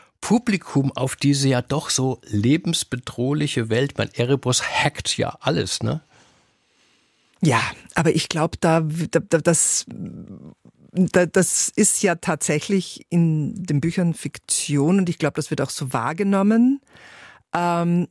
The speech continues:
Speaker 2: ich bin jetzt auch nicht per se eine, eine Feindin von Computerspielen. Wie gesagt, ich, ab und zu spiele ich selbst noch ein bisschen, aber halt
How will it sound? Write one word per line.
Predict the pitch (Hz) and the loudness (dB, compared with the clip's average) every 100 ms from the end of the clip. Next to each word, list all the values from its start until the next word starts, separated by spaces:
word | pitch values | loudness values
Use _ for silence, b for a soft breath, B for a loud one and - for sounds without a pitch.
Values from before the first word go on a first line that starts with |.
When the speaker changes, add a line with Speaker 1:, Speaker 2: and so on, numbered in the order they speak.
| _ - | _ -4
Speaker 2:
ich | - | 0
bin | 233 | 0
jetzt | 285 - | 0 -2
auch | 190 | -2
nicht | 214 - | -2 -2
per | 208 190 | 0 0
se | 165 147 214 - | 2 2 2 2
eine, | 175 180 - | 0 -2 0
eine | 170 | 0
Feindin | 160 120 147 208 | 0 -2 -2 -4
von | - 165 | -4 -4
Computerspielen. | 151 - 175 254 - 139 135 139 | -4 -4 -2 -2 -4 -4 -2 0
Wie | |
gesagt, | 160 170 - - - | 0 0 -2 -6 -8
ich, | 143 - - | -8 -8 -8
ab | 151 - | -8 -2
und | 208 | -4
zu | - 202 196 202 - - | 0 2 2 0 -6 -6
spiele | 160 - 196 | -6 0 2
ich | 202 | 2
selbst | - 160 - | 2 -2 0
noch | 190 | 0
ein | 170 | 2
bisschen, | 147 - 247 220 | 0 0 0 2
aber | 165 170 | 2 0
halt | 151 | -2